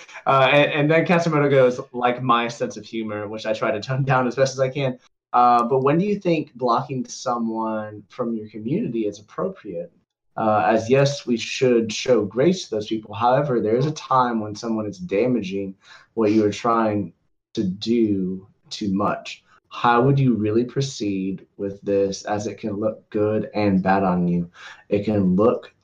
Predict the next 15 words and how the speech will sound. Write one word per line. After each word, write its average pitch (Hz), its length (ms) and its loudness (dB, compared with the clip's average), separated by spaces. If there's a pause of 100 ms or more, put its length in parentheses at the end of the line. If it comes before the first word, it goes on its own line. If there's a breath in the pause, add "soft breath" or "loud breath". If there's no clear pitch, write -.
like 107 500 2
a 110 80 -2
lack 104 300 2
of 101 100 -6
grace. 110 400 2
However, 113 380 2
that 104 220 0
person 107 400 -2
is 95 180 -4
driving 98 800 0 (340 soft breath)
away 95 320 2
people 98 460 0
from 92 580 -2 (100)
God's 90 400 -2
word. 80 340 0